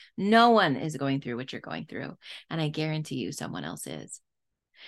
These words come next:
And by sharing it and getting coaching with it,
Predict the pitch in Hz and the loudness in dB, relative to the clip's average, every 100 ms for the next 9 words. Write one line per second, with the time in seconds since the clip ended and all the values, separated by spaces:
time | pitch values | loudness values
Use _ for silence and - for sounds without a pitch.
0 | - 170 160 151 - - 185 202 202 202 | -8 0 2 4 2 2 0 0 -2 -4
1 | 196 - 160 151 143 135 - 202 202 196 | -6 -6 -4 0 0 -2 2 2 2 -2
2 | 190 190 196 202 202 196 | -2 -4 -2 -2 -2 -4